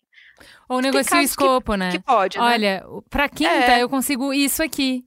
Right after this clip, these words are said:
Speaker 1: E aí, em mais dois dias eu consigo
Speaker 2: Exato.
Speaker 1: isso. Você prefere que eu entregue tudo daqui dois dias ou que eu entregue pelo menos isso aqui na quinta?" Então, sabe
Speaker 2: Perfeito.
Speaker 1: que
Speaker 2: É.
Speaker 1: essa conversa me levou muito pra um grande privilégio,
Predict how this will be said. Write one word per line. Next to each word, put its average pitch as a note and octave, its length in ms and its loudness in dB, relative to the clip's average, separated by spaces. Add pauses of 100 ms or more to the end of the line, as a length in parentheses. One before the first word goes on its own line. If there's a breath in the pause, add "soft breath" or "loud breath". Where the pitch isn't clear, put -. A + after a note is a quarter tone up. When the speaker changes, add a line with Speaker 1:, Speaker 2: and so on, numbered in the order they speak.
(120)
Speaker 1:
E B3 120 -2
aí, C4+ 200 2
em D#4+ 140 0
mais D#4+ 280 0
dois D#4 220 0
dias D4 160 -2
eu D#4+ 60 -2
consigo D4+ 280 0
Speaker 2:
Exato. D#4+ 180 4
Speaker 1:
isso. C4 180 -2
Você D#4 140 -2
prefere E4 380 0
que E4+ 80 -4
eu D#4+ 60 0
entregue B3 340 0
tudo F#4+ 380 0
daqui B3 280 -2
dois A3 300 0
dias F4+ 360 -2
ou G4 80 2
que - 100 -8
eu E4+ 40 0
entregue C#4+ 380 0
pelo C4 160 -2
menos B3+ 220 0
isso B3 160 -6
aqui B3 140 -6
na A3+ 120 -4
quinta?" E3 500 -6 (540 loud breath)
Então, C4+ 340 -2 (180)
sabe A3 320 2
Speaker 2:
Perfeito. A#3 40 -6
Speaker 1:
que G#3+ 480 0
Speaker 2:
É. G3 240 -6
Speaker 1:
essa A3 280 -4
conversa G#3 540 -2
me G#3 120 -2
levou G3+ 280 -2
muito A#3+ 280 -4
pra - 160 -6
um G#3 140 0
grande G3+ 640 2
privilégio, D#3 800 -4